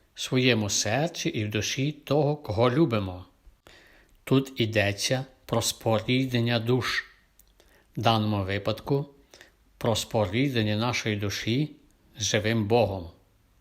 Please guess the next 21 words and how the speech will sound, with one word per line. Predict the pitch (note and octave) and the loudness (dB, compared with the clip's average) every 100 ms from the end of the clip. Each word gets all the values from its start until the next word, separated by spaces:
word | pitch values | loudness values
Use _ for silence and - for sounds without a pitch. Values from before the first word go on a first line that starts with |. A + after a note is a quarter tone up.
| - - - - _ | -14 -14 -20 -20 _
Тепер | - G#2+ G#2+ G2+ - | -6 0 0 0 0
поговоримо, | A2 G2+ G#2 A2 G2+ G2 F2+ - _ | 0 0 2 2 2 -2 -6 -10 _
що | - - - E3 | -18 -8 2 2
таке | - A2+ - A2 F#2+ - - | 2 -4 2 2 0 -6 -14
споріднення | - - A2 G#2 C3 A#2+ A2 G#2 G2 | -14 -4 -2 2 2 2 0 0 0
нашої | G#2 A#2+ G#2 - G2+ | 2 0 0 -4 -4
душі | G#2 F#2+ - - A2+ F3 - - - - - | -4 -4 -6 -4 -2 -2 -6 -20 -20 -20 -8
з | C3+ | -4
живим | G#2+ G2+ B2 A2+ | -2 0 2 2
Богом. | A#2 A#2+ - G2+ F#2+ - - - - - - - - | 4 2 0 -8 -8 -16 -20 -20 -20 -18 -18 -18 -12
Споріднення | - B2+ A#2+ A2 C3 B2+ A2 A2 G#2+ | -2 2 4 4 2 2 2 2 2
нашої | G#2 A2+ A2+ - G#2+ | 2 0 0 0 0
душі | G#2 G#2 - A2 | 0 -2 -4 -2
з | |
живим | G#2+ G#2 G2 | 0 0 -2
Богом | F#2 G2+ G#2+ C#3 F2+ - - - - _ | 0 0 2 0 -4 -10 -20 -20 -20 _
відноситься | G#2+ G#2 G#2 G#2 B2+ - A#2 - F2+ | -4 0 0 2 0 -2 -2 -2 -2
до | F#2 | -4
першої | G#2 - G2+ A2+ A#2 - A#2 | -6 0 2 2 -2 -4 -2
Божої | G#2+ G#2+ G#2 A#2+ | 2 0 0 -4
заповіді: | A2+ A2+ A2 - G2 F#2+ F#2+ | 2 2 2 -2 -6 -6 -8